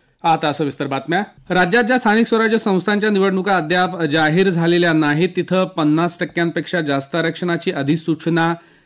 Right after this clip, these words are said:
जारी करू नये, असे निर्देश सर्वोच्च न्यायालयानं आज राज्य निवडणूक आयोगाला दिले आहेत. तसंच ज्या निवडणुकांमध्ये पन्नास टक्क्यांपेक्षा जास्त आरक्षणाची अधिसूचना जारी झालेली आहे, त्या निवडणुकांचा निकाल या याचिकांवरच्या निकालांवर अवलंबून राहील,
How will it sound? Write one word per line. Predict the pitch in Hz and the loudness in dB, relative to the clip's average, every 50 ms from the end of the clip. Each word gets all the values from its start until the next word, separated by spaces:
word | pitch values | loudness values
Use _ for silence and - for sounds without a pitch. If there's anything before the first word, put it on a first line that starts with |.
| _ _ - 147 | _ _ -10 -4
जारी | 139 147 151 175 208 | -2 0 2 2 2
करू | - - 196 185 190 | 2 2 2 2 2
नये, | 190 185 185 | 2 2 2
असे | 180 160 160 - 170 - - 143 | 0 0 -2 -2 -4 -4 0 0
निर्देश | 147 147 160 160 170 175 123 - - - _ _ _ _ - - | 2 4 2 2 2 0 -2 -2 -4 -14 _ _ _ _ -6 -2
सर्वोच्च | 185 180 202 196 - | 0 0 0 0 0
न्यायालयानं | 214 202 190 175 170 170 175 175 180 180 175 175 - | -2 0 0 0 2 2 2 2 0 0 -2 -4 -6
आज | 151 151 151 151 151 | -4 -2 -2 0 0
राज्य | 156 147 147 147 143 175 | 0 0 0 0 0 0
निवडणूक | 185 185 175 180 175 185 185 170 - | 0 2 2 0 0 -2 -4 -2 -2
आयोगाला | 143 143 143 151 151 151 151 147 | -2 0 0 0 0 0 0 0
दिले | 143 151 139 131 | 2 2 2 2
आहेत. | 127 123 143 143 135 - _ - - - - _ _ _ _ - | 0 0 -2 -2 -4 -6 _ -20 -20 -20 -20 _ _ _ _ -6
तसंच | 170 165 220 165 - - _ _ _ _ - | -2 0 0 -2 -2 -4 _ _ _ _ 0
ज्या | 165 190 202 | 2 4 4
निवडणुकांमध्ये | 220 226 226 214 233 233 240 240 226 233 214 226 233 | 6 6 4 4 4 2 2 2 2 4 4 4 2
पन्नास | 233 - 196 180 180 190 202 202 202 | 2 0 -2 0 2 2 0 0 -2
टक्क्यांपेक्षा | 214 190 - 202 202 190 196 185 - 208 | -4 -4 -2 -2 -2 -2 -4 -4 -2 -2
जास्त | 180 170 160 160 160 - 185 | 0 0 -2 -2 -2 -2 -2
आरक्षणाची | 175 185 170 - 190 180 175 170 196 | -2 -2 -2 -2 -2 -2 -2 0 0
अधिसूचना | 170 156 156 175 - - 175 165 - 180 180 175 | 0 0 0 -2 -2 -2 -6 -4 -2 -2 -2 0
जारी | 156 156 151 151 160 160 | 0 0 2 2 2 2
झालेली | 139 151 147 151 160 170 175 180 | 2 0 0 2 2 2 2 2
आहे, | 175 165 165 180 190 185 | 2 2 2 2 0 0
त्या | 170 185 175 160 | 0 0 0 2
निवडणुकांचा | 151 151 147 156 156 156 160 - 170 165 160 175 165 | 2 4 2 2 0 0 -2 -2 -2 -2 -2 0 0
निकाल | 160 160 147 - 170 170 170 170 | 0 0 0 0 0 0 2 2
या | 160 156 151 | 2 2 2
याचिकांवरच्या | 151 147 147 143 - 156 175 170 175 160 165 151 - 175 165 | 0 0 -2 -2 -4 -4 -2 0 0 0 0 -2 -2 -2 -2
निकालांवर | 160 156 147 - - 160 170 165 165 165 165 165 165 | 0 2 0 0 0 0 0 0 2 2 2 0 0
अवलंबून | - 147 147 151 156 156 156 151 156 143 131 | 0 -2 0 2 2 2 4 4 4 2 2
राहील, | 123 139 143 147 175 151 107 | 2 0 0 2 2 2 0